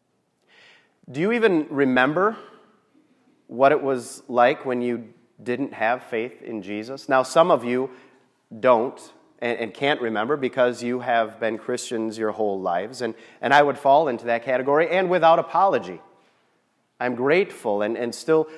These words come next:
thankful to this day that I grew up in a household where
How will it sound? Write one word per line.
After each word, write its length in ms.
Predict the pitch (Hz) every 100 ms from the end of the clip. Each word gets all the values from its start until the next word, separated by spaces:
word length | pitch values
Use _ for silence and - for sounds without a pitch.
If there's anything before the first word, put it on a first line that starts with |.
| -
thankful 500 | - 147 170 - 170 160
to 140 | 151
this 220 | 151 170
day 540 | 131 147 175 135 - - -
that 140 | 135
I 80 | 135
grew 260 | 127 156
up 180 | 151 180
in 120 | 147
a 40 | 120
household 560 | 131 120 - 127 117
where 280 | 110 113 110